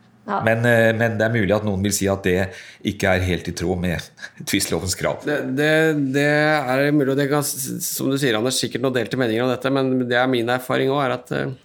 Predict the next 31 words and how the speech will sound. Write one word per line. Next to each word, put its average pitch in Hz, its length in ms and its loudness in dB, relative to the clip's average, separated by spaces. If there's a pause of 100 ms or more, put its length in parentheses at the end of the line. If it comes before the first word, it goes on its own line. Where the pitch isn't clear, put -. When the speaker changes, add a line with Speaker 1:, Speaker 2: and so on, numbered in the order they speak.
(140)
Speaker 3:
hvis 120 160 -4
jeg 143 160 0
bruker 127 240 -2
for 143 160 2
lang 131 140 2
tid 127 100 -2
på 139 140 -2
den 123 160 2
inn-, - 100 0
innledningen, 117 560 2
så 156 220 -4
blir 131 240 0
advokatene 139 500 -4
utålmodige 95 880 -2
og, 113 300 -2 (720)
og, 117 140 0 (100)
og 110 80 -6
følger 101 320 -2
ikke 120 240 -4
spesielt 104 580 -4
godt 117 220 -6
med 95 160 -2
på 110 100 -4
det 110 140 2
jeg 95 240 0
sitter 101 280 -6
og 101 80 -4
holder 101 140 -4
på 113 140 -4
med, 135 220 -6
så. - 180 -6